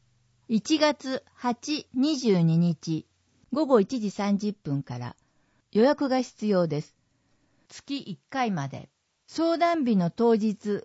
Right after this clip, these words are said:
午前九時から正午に、直接または電話で予約できます。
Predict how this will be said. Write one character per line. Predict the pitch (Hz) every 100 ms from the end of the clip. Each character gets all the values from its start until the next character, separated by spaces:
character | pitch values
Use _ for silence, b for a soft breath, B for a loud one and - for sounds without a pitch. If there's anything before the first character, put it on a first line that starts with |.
| -
午 | 202 320
前 | 339 285 220
九 | -
時 | 311 240
か | 202
ら | 180 185
正 | - 262 214
午 | 180
に、 | 156 147 135 _ _ -
直 | 226
接 | - 285 269 - 247 -
ま | 214 240
た | 311 311
は | 208
電 | 196 254 254
話 | 254
で | 226 226
予 | 202
約 | 214 226 226
で | 196 190
き | 190
ま | 156 156
す。 | -